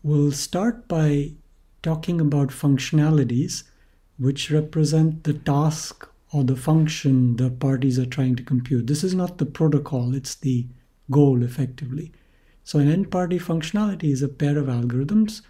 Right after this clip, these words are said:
One is an initialization one, and its job is to generate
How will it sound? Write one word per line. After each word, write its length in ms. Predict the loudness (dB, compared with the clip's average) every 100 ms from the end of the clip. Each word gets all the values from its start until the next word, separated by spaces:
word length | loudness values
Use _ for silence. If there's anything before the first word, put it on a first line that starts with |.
| _ _ _ _
One 260 | 2 4 6
is 120 | 4
an 100 | 2
initialization 1000 | 4 4 2 0 0 2 0 0 0 0
one, 340 | 0 0 -2 -6 _ _ _ _
and 180 | 4 4
its 160 | 4 0
job 380 | -2 0 2
is 160 | -2 -4
to 140 | -4 -2
generate 720 | 2 2 2 2 0 -2